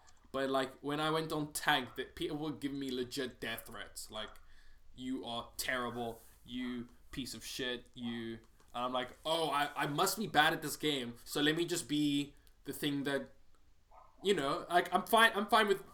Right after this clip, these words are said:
with, like, at a certain level, you need to just admit, "Okay,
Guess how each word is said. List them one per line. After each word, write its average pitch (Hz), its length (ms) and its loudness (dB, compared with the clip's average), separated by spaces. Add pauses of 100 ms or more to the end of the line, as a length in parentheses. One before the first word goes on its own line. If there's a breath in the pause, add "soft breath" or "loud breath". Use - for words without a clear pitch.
with, 175 140 4
like, 160 240 0
at 170 120 4
a 170 40 4
certain 202 440 4
level, 131 500 2 (880)
you 160 220 -4
need 175 180 2
to 170 60 2
just 156 180 0
admit, 143 400 0
"Okay, 135 460 0